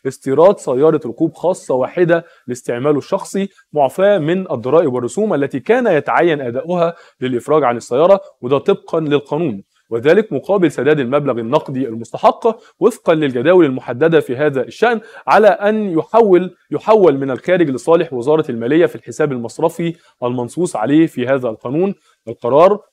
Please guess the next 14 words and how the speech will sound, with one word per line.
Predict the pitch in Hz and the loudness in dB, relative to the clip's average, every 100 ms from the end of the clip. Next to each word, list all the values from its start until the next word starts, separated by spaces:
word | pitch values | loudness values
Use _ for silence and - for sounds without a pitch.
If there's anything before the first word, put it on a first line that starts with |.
| _ | _
بيحظر | 123 180 - 170 175 170 143 | 2 2 2 -2 -2 -2 -8
استيراد | - 131 139 | -6 0 2
السيارات | 170 160 151 214 | 2 0 2 2
ذات | 165 151 | 2 0
المواصفات | 147 139 135 139 214 175 | -2 -4 -8 -2 0 0
غير | 165 202 | 2 0
المسموح | 175 156 - 214 254 175 | 0 -4 -4 -4 -4 -4
بالترخيص | 143 139 131 202 208 - _ - | -4 -4 -4 -6 -6 -8 _ -12
بتسييرها | 127 135 - 165 196 170 | -6 -4 0 2 2 2
في | 151 | 0
البلاد | 117 123 175 | -4 2 2
كالسيارات | 185 139 127 123 160 | 2 -8 -2 2 2
ذات | 131 127 | 0 -4
المقود | 120 120 139 185 160 | -6 -6 0 4 4